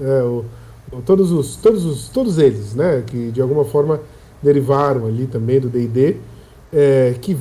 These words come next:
a Caverna do Dragão, né? O Dungeons and Dragons, o desenho que foi feito, quer dizer, e se tornou meio o paradigma. Os Halflings se chamam Halflings porque não puderam se chamar Hobbits, né?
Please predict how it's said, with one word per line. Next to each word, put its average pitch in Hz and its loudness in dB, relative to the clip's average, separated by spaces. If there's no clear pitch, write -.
a 147 -12
Caverna 151 0
do 139 -4
Dragão, 135 2
né? 123 0
O 123 0
Dungeons 131 0
and 113 -6
Dragons, 120 -2
o 110 -10
desenho 123 0
que 113 -12
foi 117 -8
feito, 131 -2
quer 135 -8
dizer, 131 -2
e 220 -4
se - -12
tornou 196 0
meio 196 -2
o 208 -8
paradigma. 170 0
Os 123 0
Halflings 196 -2
se - -12
chamam 160 -2
Halflings 156 -6
porque - -6
não 208 0
puderam 180 -4
se 190 -10
chamar 190 -8
Hobbits, 135 -6
né? 147 -6